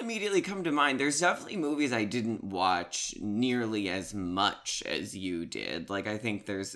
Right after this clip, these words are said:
a couple movies that I've heard your, you, you explaining on the podcast your affinity for them is kind of the first time I've heard, like, your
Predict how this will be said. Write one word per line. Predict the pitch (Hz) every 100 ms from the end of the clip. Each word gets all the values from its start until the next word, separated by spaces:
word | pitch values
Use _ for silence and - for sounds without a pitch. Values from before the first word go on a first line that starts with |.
| -
a | 98
couple | - 113 104 92 85 -
movies | 101 92 82 85 -
that | 92 71 -
I've | 92 87 90
heard | - 104 90 92 92
your, | 95 92
you, | 139 127 143 139
you | 131 156 143
explaining | 123 - 131 127 117
on | 107 104
the |
podcast | 95 107 98 95 - 98 85 82 - - - - -
your | 107 113 110 104
affinity | 113 - 120 110 101 101
for | - 95
them | 95 95
is | 92
kind | - 120 101
of | 90
the |
first | 98 104 98 -
time | 110 92 87
I've | 85 -
heard, | 107 92 85 87 82
like, | 90 -
your | 92 90 85